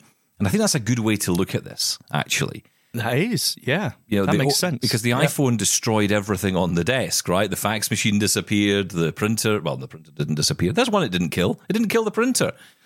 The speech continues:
Speaker 2: No, but
Speaker 1: Not yet.
Speaker 2: no one hardly uses a printer
Speaker 1: But
Speaker 2: anymore,
Speaker 1: that's a
Speaker 2: though,
Speaker 1: good point,
Speaker 2: but
Speaker 1: yeah, so I suppose it did kill the printer, yeah.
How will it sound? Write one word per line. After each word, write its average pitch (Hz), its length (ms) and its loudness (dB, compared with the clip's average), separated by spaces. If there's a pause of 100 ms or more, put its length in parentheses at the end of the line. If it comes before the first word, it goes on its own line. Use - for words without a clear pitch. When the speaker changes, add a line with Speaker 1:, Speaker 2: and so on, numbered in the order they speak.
(120)
Speaker 2:
No, 185 240 2 (380)
but - 80 0
Speaker 1:
Not 113 120 2
yet. 165 180 4
Speaker 2:
no - 60 4
one 160 220 2 (160)
hardly 143 320 0
uses 135 420 2
a 95 40 -2
printer 101 360 0
Speaker 1:
But 98 80 2
Speaker 2:
anymore, 104 160 4
Speaker 1:
that's 113 140 2
a - 20 2
Speaker 2:
though, - 80 2
Speaker 1:
good 170 120 2
point, 110 200 4
Speaker 2:
but 98 40 0
Speaker 1:
yeah, 95 120 4
so 90 160 0
I - 20 2
suppose 87 220 0
it 80 60 0
did 110 140 0
kill 82 140 -2
the 80 60 -6
printer, 80 260 -2
yeah. 101 120 2